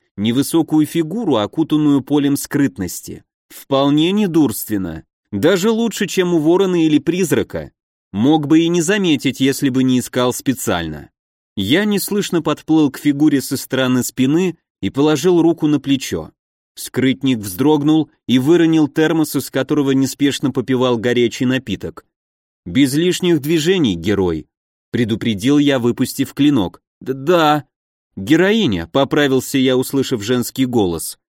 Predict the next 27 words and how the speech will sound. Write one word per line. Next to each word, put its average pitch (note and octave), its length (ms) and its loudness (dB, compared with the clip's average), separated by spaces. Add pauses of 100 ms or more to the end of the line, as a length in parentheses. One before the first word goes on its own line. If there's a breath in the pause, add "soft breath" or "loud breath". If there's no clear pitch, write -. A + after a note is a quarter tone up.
(120)
"Убери C#3+ 420 4
скрыт". B2 540 -4 (520)
Передо D3 380 2
мной A3 220 0
предстала F#3 540 -2
худощавая D3+ 640 0
женщина D#3 500 -2
средних C#3 540 -2
лет D3+ 260 0 (280)
с G2 120 -10
длинными D3+ 420 2
вьющимися C3+ 680 0
волосами, A#2 720 0 (300)
закутанная B2+ 760 0
во A#2+ 120 -2
множество A#2+ 540 -2
тёплых A2 460 -2
одежд, C3 500 -2 (300)
что - 240 -2
было G#3 240 0
весьма G3 380 -2
предусмотрительно F3+ 960 -2
в C3+ 40 0
это C3+ 160 -2
морозное B2 540 0
время A2 300 0
года. F2 420 -4